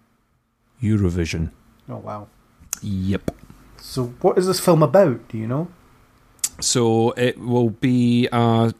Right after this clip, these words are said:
Speaker 1: sort of, um,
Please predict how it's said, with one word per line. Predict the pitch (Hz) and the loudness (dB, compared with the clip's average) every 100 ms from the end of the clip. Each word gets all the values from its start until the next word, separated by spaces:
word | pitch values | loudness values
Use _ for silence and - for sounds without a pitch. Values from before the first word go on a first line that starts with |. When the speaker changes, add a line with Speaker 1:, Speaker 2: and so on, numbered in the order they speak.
| _ | _
Speaker 1:
sort | - 139 127 | -2 0 2
of, | 117 110 95 - - - - - - - - _ _ _ _ _ _ - | 2 0 -2 -12 -16 -20 -20 -20 -20 -20 -20 _ _ _ _ _ _ -4
um, | 117 107 107 104 104 104 104 107 104 | 0 2 4 2 2 2 2 0 -4